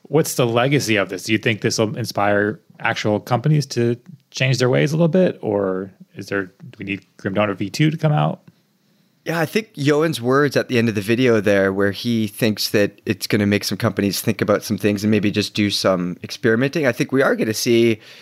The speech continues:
Speaker 2: some racers do some crazy things, and they,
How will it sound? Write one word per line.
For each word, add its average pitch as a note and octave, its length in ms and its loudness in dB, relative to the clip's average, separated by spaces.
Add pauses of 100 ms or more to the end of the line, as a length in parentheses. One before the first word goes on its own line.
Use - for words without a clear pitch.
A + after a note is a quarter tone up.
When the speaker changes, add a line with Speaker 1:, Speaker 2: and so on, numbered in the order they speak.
(200)
Speaker 2:
some A#2 220 -2
racers A#2 400 0
do B2+ 200 0
some A2+ 240 -6 (240)
crazy B2 360 0
things, B2+ 420 -2
and G#2 220 -4
they, C3 340 0